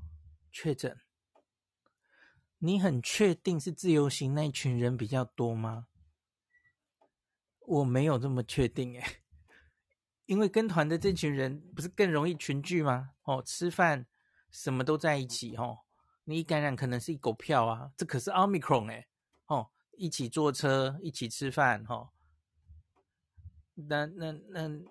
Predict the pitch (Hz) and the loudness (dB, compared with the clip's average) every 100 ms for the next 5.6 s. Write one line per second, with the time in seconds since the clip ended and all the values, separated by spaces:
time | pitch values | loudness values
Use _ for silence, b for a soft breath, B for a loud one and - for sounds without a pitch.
0 | _ - 185 147 135 147 - - - 120 | _ -10 -6 -4 -4 -8 -14 -6 2 4
1 | 113 _ - _ _ _ - 127 131 147 | 2 _ -20 _ _ _ 0 0 0 -2
2 | 170 143 135 139 131 120 123 131 _ 160 | 0 2 2 2 2 2 -2 -10 _ -6
3 | 170 143 117 120 120 131 123 117 139 123 | -4 -4 -2 0 -2 -2 -4 -6 -6 -6
4 | - _ _ _ _ _ _ 147 127 123 | -10 _ _ _ _ _ _ -4 -4 -4
5 | - 185 - 156 143 | -2 -2 -2 -4 -6